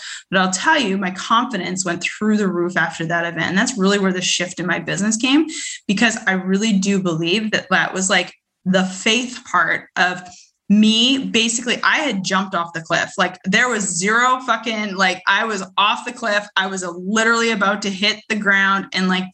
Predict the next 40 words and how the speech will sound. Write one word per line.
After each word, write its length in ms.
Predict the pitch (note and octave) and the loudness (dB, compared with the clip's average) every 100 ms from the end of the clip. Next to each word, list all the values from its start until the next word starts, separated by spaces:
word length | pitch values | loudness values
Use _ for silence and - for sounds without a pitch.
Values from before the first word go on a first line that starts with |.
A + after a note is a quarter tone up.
| _ | _
turn 280 | - A3 G#3 | -2 0 0
into 260 | G#3 G#3 G3 | -2 0 2
a 40 | |
splatter. 760 | F#3+ - - G3+ F#3+ D3+ E3+ F#3 - - - G#3 | 2 0 2 2 2 0 -2 -4 -12 -14 -14 -2
Like, 260 | G#3+ F#3+ F#3 | 0 2 2
that's 280 | F#3+ G3+ G3 | 0 0 -4
where 240 | G#3 A3 G3+ | -2 2 2
I 100 | F#3+ | 2
was. 600 | G3 A3 D#3 D3+ G#3 - _ _ _ - _ - | 2 2 0 -6 -14 -16 _ _ _ -20 _ -2
But 200 | D#3+ - | -2 0
I 100 | G3 | -2
kept 640 | G3 - - G#3 G#3 G#3 A#3 F#3+ | -4 -6 -2 0 0 -4 -10 -4
going, 500 | G3+ A3+ G3+ - - | 2 2 0 -6 -6
having 520 | F#3+ F#3+ G3 G3 G3 | -2 0 2 4 6
no 320 | G3 G#3 A3+ | 6 4 4
idea 400 | A3+ G3+ F#3+ F#3 | 2 0 -2 -2
how 320 | F3 F#3 F3 | -2 0 -2
it 40 | F#3+ | -2
was 280 | F#3 - _ _ - | -6 -8 _ _ -2
ever 320 | G#3+ G#3 G3 | 0 0 -2
gonna 240 | F#3 F3+ | -2 -4
work 260 | D#3 - - | -4 -6 -4
out. 220 | - - - - - - F#3+ - | -4 -6 -12 -20 -16 -16 -12 -2
And 220 | G#3+ G#3+ | -2 0
so 420 | - G#3+ G3+ F#3 - | 0 0 0 -2 -2
my 200 | F#3+ F#3+ | 0 0
faith 560 | - C#4 G4 G4+ - | -2 0 0 -2 -6
part, 460 | - E3+ E3 F3+ - - | -2 0 2 0 -4 -2
when 180 | F#3+ | 2
I 100 | F3+ | 2
tell 280 | F#3 - A#3 | 0 0 0
people, 340 | A#3 F3+ F#3 F3+ | 0 -4 -2 -2
is, 260 | F3+ F#3+ | 0 2
like, 220 | F3+ F3+ - _ _ - _ - | 2 0 -6 _ _ -20 _ -2
there's 160 | G#3+ G#3 | 0 0
a 80 | |
point 320 | F#3+ - C4+ C#4+ | -2 0 2 4
in 80 | |
time 580 | C#4+ G#3 F#3+ F#3 G3 G#3+ - | 2 2 0 0 -4 -6 -2
where 340 | F3+ E3+ - | 0 -2 -6